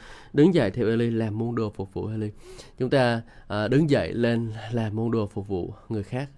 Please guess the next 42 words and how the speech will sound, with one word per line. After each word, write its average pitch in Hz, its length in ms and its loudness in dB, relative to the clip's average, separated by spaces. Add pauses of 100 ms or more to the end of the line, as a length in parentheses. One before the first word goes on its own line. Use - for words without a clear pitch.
(160)
Đầu 135 160 4
tiên 180 440 4
đi 165 100 6
theo 160 200 4
người 131 140 6
hầu 113 100 4
việc 110 180 0
Chúa 139 140 2
là 160 80 2
gì 117 180 2
đây? 117 200 0 (320)
Là 120 300 4
hầu 123 140 2
việc 120 140 2
Chúa 147 100 6
thì 175 160 4
sao? 151 280 2
Là, 120 180 4
là 117 120 2 (120)
trở 113 100 2
thành 135 180 -2
chức 165 160 -4
vụ 110 320 4
của 113 80 0
mình 143 200 4
luôn, 151 400 4
đúng 165 140 4
không? 185 180 2 (200)
Không, 117 240 0 (340)
là 123 460 4
trở 113 240 2
thành 135 340 2 (300)
môn 131 380 6
đồ 110 460 4
phục 160 340 6
vụ, 139 520 10
à, 123 240 0 (300)
phục 190 220 8 (140)
vụ. 147 500 10 (680)
Hallelujah. 113 640 -4 (420)
Phục - 280 -8
vụ 92 280 -2